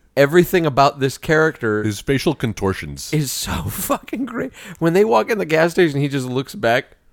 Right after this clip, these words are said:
Speaker 2: and he's got, like, this half-crossed eye.
Speaker 1: Yep.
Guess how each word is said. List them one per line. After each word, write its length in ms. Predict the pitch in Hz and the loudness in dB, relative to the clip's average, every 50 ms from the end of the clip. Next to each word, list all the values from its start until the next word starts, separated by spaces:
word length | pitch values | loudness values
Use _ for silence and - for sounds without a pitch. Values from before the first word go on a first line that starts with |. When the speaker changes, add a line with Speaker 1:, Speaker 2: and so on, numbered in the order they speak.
| _ _ _ _ | _ _ _ _
Speaker 2:
and 120 | - - - - | -6 -4 -2 0
he's 140 | 240 190 - | 0 2 6
got, 200 | - 226 - - | 6 6 6 6
like, 180 | - 185 180 | 2 0 0
this 200 | - 156 143 - - - 135 | -2 -6 -6 -8 -10 -4 0
half-crossed 640 | 147 160 - - - - 151 147 156 - - - | 0 0 0 -2 -4 0 2 2 2 0 0 2
eye. 340 | 151 135 135 139 139 139 139 | 4 6 6 6 6 6 4
Speaker 1:
Yep. 220 | 139 95 - - | 2 2 0 -4